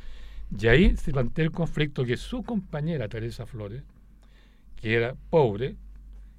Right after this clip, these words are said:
que era guacha, que era costurera, que era pueblo puro, ¿eh? Ella no podía aceptar el internacionalismo proletario. Era pueblo puro, ¿no? Fija.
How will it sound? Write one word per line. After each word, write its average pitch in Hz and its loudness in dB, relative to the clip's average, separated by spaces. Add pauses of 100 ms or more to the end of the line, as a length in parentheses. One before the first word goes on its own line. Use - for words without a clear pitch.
(120)
que 113 -4
era 107 -4
guacha, 120 -6 (520)
que 117 -4
era 113 -4
costurera, 107 -2 (320)
que 127 -4
era 107 -4
pueblo 113 -2 (120)
puro, 180 0 (400)
¿eh? - -2
Ella 180 2 (160)
no 165 -6
podía 113 -2
aceptar 123 -10
el 107 -12
internacionalismo 98 -12
proletario. 92 -12 (1040)
Era 180 -10
pueblo - -14
puro, 180 -2
¿no? - -18
Fija. 110 -12